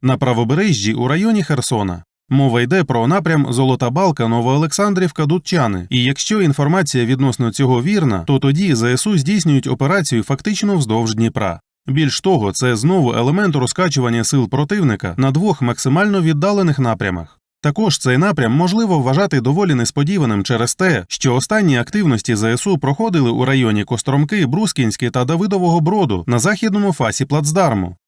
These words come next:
а також безпосередньо на напрямі Херсону. У випадку прориву З С У на цьому напрямі формується можливість обходу позиції армії Р Ф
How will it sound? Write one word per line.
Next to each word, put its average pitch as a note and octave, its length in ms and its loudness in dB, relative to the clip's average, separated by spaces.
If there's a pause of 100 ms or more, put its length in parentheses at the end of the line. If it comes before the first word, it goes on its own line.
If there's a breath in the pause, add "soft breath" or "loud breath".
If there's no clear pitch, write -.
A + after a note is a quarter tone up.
(160)
а B2+ 120 0
також C#3+ 380 0
безпосередньо B2+ 760 0
на A2+ 100 0
напрямі F3+ 420 2
Херсону. G2+ 600 -2 (280)
У C#3 120 4
випадку C#3+ 440 0
прориву C#3 460 2
З A2 80 -2
С C3 240 0
У E3 100 2
на B2+ 120 2
цьому B2 260 0
напрямі A#2+ 540 -2
формується D#3 600 0
можливість D3 500 0
обходу D3 420 -2
позиції B2+ 460 0
армії A2+ 380 0
Р B2 200 0
Ф F#3+ 180 0